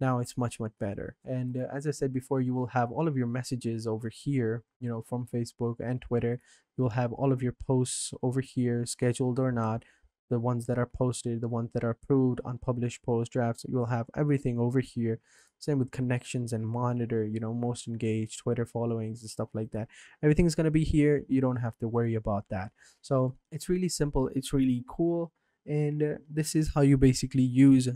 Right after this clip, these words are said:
Zoho Socials to manage your social media, uh, marketing. And also, guys, if you were wondering about the pricing plans for Zoho Socials, then let me just show you real quick.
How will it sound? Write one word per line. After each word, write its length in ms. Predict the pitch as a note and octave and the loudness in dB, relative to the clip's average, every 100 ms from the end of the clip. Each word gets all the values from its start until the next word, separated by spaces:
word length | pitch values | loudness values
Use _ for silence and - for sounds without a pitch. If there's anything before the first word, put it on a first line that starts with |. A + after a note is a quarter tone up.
| C3 | -4
Zoho 600 | B2 B2+ C#3+ C3+ C3+ C3 | 0 4 4 4 0 0
Socials 600 | - D3 C#3 - B2 A#2+ _ | 2 2 2 2 -2 -4 _
to 140 | - | 0
manage 400 | C3 C3 B2+ B2 | 4 4 4 2
your 80 | B2+ | 0
social 400 | - C3 B2 A#2+ | 0 0 0 0
media, 440 | A#2 A#2 A#2 A#2 - _ - _ - | 0 2 2 0 -2 _ -20 _ -8
uh, 200 | - B2 | -2 0
marketing. 520 | A#2+ B2+ B2+ A#2+ A2 - - - _ | 4 6 6 6 0 -2 -14 -20 _
And 80 | C#3+ | 2
also, 280 | B2 B2 C#3 | 2 2 2
guys, 220 | B2+ B2 | 2 2
if 160 | A#2+ C#3 | 2 4
you 80 | |
were 160 | C3 C3+ | 6 6
wondering 720 | A#2 B2 C3 C3 C#3+ C#3+ C#3+ | 6 4 4 4 2 0 -4
about 260 | A2+ A#2+ A#2 | -2 0 0
the 60 | A#2+ | -2
pricing 640 | - B2 B2+ - C3+ B2+ | 2 4 4 2 0 0
plans 400 | C3 B2 B2+ B2+ | 2 4 2 0
for 300 | - B2+ B2+ | 0 2 4
Zoho 400 | A#2 B2 B2 B2+ | 2 0 0 0
Socials, 440 | B2+ B2 - A#2+ - | 0 -4 -4 -10 -4
then 160 | A2 - - - - | -4 -6 -14 -10 -2
let 80 | |
me 100 | A#2 | 0
just 140 | A#2 - | 0 -2
show 120 | A#2+ | -2
you 200 | A#2+ A#2 | 0 -2
real 140 | A#2 | -2
quick. 280 | A#2 A#2+ A#2 | -2 0 -2